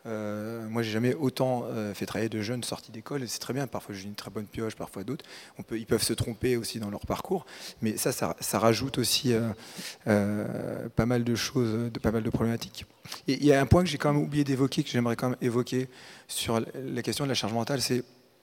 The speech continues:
c'est aussi quand même la gestion des personnes toxiques, euh, sur les tournages, parce qu'il y a des personnes toxiques. Alors, euh, il y a eu un travail qui a été fait sur le harcèlement, en effet, euh,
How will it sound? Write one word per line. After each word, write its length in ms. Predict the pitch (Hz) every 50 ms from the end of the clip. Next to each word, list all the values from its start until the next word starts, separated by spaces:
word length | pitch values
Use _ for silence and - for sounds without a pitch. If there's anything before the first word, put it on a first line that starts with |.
| _ _ _ _ _ _ - -
c'est 160 | - - 127
aussi 220 | 110 95 - 120 104
quand 120 | - 117
même 140 | 110 107 101
la 80 | 101
gestion 340 | 95 92 101 - - - 135
des 140 | 117 107 95
personnes 300 | - 104 - - 101 95
toxiques, 440 | - 113 - - - 123 - - - - - - - - - - - -
euh, 440 | 117 113 107 104 101 101 101 98 95
sur 140 | 87 - 107
les 100 | 104 101
tournages, 360 | - 98 101 107 107 95 - -
parce 140 | 98 90
qu'il 120 | - - 107
y 40 | 101
a 20 |
des 120 | 104 110
personnes 300 | - 110 98 - - 101
toxiques. 440 | - 107 101 - - 135 131 - - -
Alors, 280 | 120 113 107 92 - - - - - - - - _ - 113
euh, 320 | 107 104 101 101 101 113 120
il 80 | 113
y 40 | 110
a 20 |
eu 100 | 117 117
un 60 | 117 113
travail 280 | - 123 120 123 123
qui 120 | 120 - 113
a 20 |
été 160 | 107 - 113
fait 240 | 98 - - 117 110
sur 160 | - - 107
le 60 | 107
harcèlement, 420 | 110 - - - 110 107 113 113 107
en 80 | 101
effet, 320 | 101 98 - - 117 113 107
euh, 80 | 107